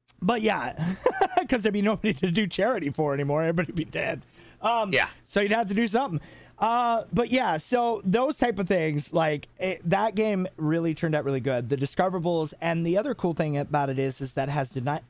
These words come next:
Speaker 1: dynamic loot. So, like, me and D J would open up the same box,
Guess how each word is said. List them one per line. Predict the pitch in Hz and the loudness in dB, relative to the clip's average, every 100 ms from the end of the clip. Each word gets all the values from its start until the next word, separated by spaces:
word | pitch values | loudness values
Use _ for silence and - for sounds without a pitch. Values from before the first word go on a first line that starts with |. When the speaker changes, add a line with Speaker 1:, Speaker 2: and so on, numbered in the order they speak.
| 135 | -6
Speaker 1:
dynamic | 147 151 147 147 165 165 - | -2 0 -2 -2 -2 -4 -6
loot. | 127 127 131 - | -4 -4 -6 -12
So, | - 170 147 135 - - - _ | -4 0 0 -2 -6 -20 -20 _
like, | - 165 156 | -2 0 0
me | 226 | 0
and | 233 175 | 0 0
D | 226 | 0
J | 202 190 | 0 2
would | 170 | 2
open | 175 175 | 0 2
up | 180 170 | -2 -2
the | |
same | 151 185 165 | -4 -2 0
box, | 135 196 165 151 - - | 2 2 0 -2 -10 -18